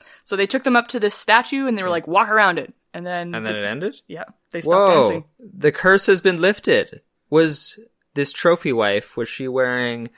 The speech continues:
Speaker 2: uh, any sort of jewelry or anything like that that could have held the curse?
Speaker 1: <laughs> I don't know.
Speaker 2: I'm convinced it's a curse.
Speaker 1: Okay.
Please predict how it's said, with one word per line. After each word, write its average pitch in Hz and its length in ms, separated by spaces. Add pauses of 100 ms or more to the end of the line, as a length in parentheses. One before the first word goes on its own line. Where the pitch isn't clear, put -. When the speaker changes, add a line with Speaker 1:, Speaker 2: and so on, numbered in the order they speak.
(380)
Speaker 2:
uh, 98 320
any 117 200
sort 117 220
of 95 120
jewelry 175 720
or 180 100
anything 175 440
like 165 180
that 165 220
that - 160
could - 180
have 123 160
held 170 400
the 196 80
curse? - 720 (500)
Speaker 1:
<laughs> - 20 (440)
I 571 240
don't 294 180
know. 254 340 (920)
Speaker 2:
I'm 123 160
convinced 147 480
it's - 100
a - 60
curse. - 540
Speaker 1:
Okay. 214 340